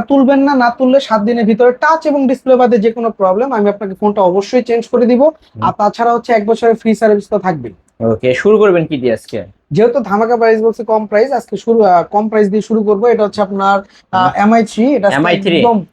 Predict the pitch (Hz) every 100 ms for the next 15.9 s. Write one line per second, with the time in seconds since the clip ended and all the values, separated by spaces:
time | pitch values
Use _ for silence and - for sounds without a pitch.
0 | _ _ _ - 226 202 208 233 220 202
1 | 226 226 226 202 170 185 196 190 190 180
2 | 175 180 208 180 196 196 202 147 196 -
3 | 160 160 170 190 175 175 165 196 151 170
4 | 175 143 123 127 113 107 208 214 - 320
5 | 311 302 294 254 240 135 - 135 175 147
6 | - 135 147 160 160 208 - 320 359 339
7 | 311 320 330 330 320 311 311 254 285 254
8 | 285 - 269 262 233 285 277 269 240 -
9 | 240 202 214 233 226 262 262 - 208 165
10 | 165 147 139 131 110 - 208 160 160 127
11 | 120 101 127 220 233 233 175 185 196 214
12 | 220 254 208 151 196 262 262 262 285 277
13 | 254 247 262 254 247 240 214 190 165 165
14 | 147 180 202 135 285 294 - 226 208 233
15 | - 262 269 277 262 247 - 302